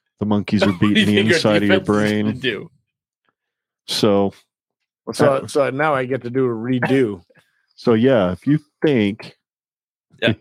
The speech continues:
Speaker 1: <laughs> So you think the offense is only gonna be successful
Speaker 3: No, so,
Speaker 1: seventy-three percent of
Speaker 3: so
Speaker 1: the time
Speaker 3: remember,
Speaker 1: in the
Speaker 3: I had
Speaker 1: red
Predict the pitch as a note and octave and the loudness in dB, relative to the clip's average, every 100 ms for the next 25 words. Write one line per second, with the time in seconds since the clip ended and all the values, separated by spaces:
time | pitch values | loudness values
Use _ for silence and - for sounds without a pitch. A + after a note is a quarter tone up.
0 | - B2+ - C3 - A#2 - - A#2+ _ | 0 -2 0 -2 -2 -4 -4 -6 -6 _
1 | - - _ _ _ _ _ _ _ _ | -20 -20 _ _ _ _ _ _ _ _
2 | _ - D#3+ E3 E3+ C#3+ C#3 B2+ C3+ B2 | _ -14 -4 -2 -2 0 2 4 4 0
3 | A#2 G#2 A2+ A2+ G#2+ G#2+ G#2 - A2 - | -2 -4 -2 0 -2 -4 -4 -6 -8 -4
4 | A2+ F3 G#3 G3+ C#3+ C3+ B2+ A#2+ C3+ C3 | -2 0 2 2 2 2 0 -2 -4 -4
5 | C3 A#2+ B2+ A#2+ A2+ G#3 C4 A3+ F#3+ G#3+ | -6 -6 -4 -2 0 2 2 2 2 2
6 | A3+ | 2